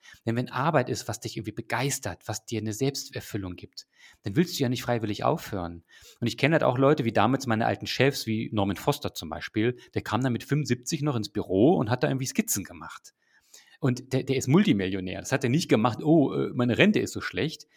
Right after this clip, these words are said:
sondern weil der halt den Job lebt. Und das ist so, glaub ich, so das Zielbild, ne? Wenn wir das,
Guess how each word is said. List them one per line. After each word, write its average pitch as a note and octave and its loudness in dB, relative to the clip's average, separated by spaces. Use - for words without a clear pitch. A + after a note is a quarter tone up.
sondern B2 0
weil A2+ 2
der A#2 0
halt A#2 -4
den G#2 -6
Job G#2 -6
lebt. C#3 0
Und G2 -8
das C3 -2
ist E3 -2
so, C3+ -2
glaub A#2 4
ich, A2 -4
so A#2+ -4
das - -4
Zielbild, - 0
ne? A#2+ -8
Wenn A2 -6
wir A#2 -2
das, G#3 2